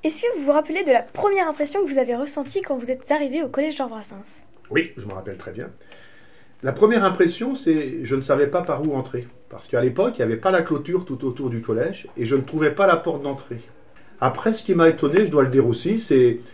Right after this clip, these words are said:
Speaker 2: c'est un collège, euh, qui n'est pas, euh, tout neuf, quoi. Hein,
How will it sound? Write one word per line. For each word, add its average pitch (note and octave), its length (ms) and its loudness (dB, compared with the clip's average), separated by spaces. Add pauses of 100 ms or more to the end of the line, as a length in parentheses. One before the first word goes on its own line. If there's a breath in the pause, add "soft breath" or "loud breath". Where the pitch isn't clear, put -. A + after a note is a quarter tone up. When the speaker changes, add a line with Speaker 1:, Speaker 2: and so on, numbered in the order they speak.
(320 loud breath)
Speaker 2:
c'est - 300 -6
un B2 80 -2
collège, C3 460 4
euh, G2+ 440 2
qui - 160 -10
n'est G#2 160 -2
pas, B2 380 0
euh, F#2+ 300 -4 (120)
tout C3 100 -4
neuf, A#3 280 2
quoi. G2 220 -6 (160)
Hein, - 100 -8